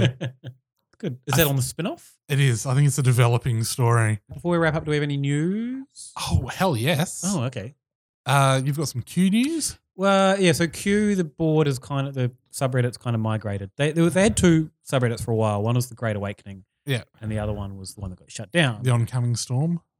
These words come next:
Speaker 2: Uh, C B T S underscore stream.
Speaker 1: Oh, Calm Before the Storm.
Speaker 2: Yeah. Uh, the Great A-, Awakening as a result of the other one being closed down has sparked into life.
Speaker 1: Yeah.
Speaker 2: Uh, so the current theory with Q is that we're in the fifth phase.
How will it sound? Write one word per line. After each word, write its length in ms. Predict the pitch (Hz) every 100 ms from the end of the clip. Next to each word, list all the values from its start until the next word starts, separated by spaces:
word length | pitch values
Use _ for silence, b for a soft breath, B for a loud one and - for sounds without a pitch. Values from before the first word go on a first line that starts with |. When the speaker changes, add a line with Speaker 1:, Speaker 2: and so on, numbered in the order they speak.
| 127
Speaker 2:
Uh, 420 | 117 113 110 110
C 240 | - - 123
B 100 | 110
T 240 | - 110
S 320 | 101 - - -
underscore 360 | 107 101 - 92
stream. 580 | - - 107 95 87 _ _
Speaker 1:
Oh, 80 | 117 95
Calm 240 | - 151
Before 220 | 127 - 113
the 60 |
Storm. 320 | 101 104 107 123
Speaker 2:
Yeah. 120 | 113 - _ _ _
Uh, 380 | 139 143 143 143 147 -
the 80 | 160
Great 220 | 190 196
A-, 180 | 185 160 -
Awakening 360 | 147 151 135
as 80 | 127
a 40 |
result 260 | 120 120 120
of 40 |
the 60 | 113
other 100 | 113
one 80 | 110
being 240 | 107 107 - _
closed 240 | 113 107
down 140 | 101
has 120 | 98 - _ _ _
sparked 400 | - 127 113 -
into 160 | 104
life. 320 | 104 110 - - _ _
Speaker 1:
Yeah. 200 | 131 107 - _ _ - - _ _ _ _ _ _ -
Speaker 2:
Uh, 240 | 131 127
so 160 | 127 143
the 120 | 135
current 520 | 131 - 180 190 190
theory 600 | - - - 139 131 131
with 240 | 123 117 -
Q 640 | - 131 123 120 117 113 - _ _ _ _ _ -
is 240 | 117 104
that 120 | -
we're 100 | 120
in 80 | 117
the 80 | 110
fifth 380 | - - 165 -
phase. 760 | - 131 120 139 262 - -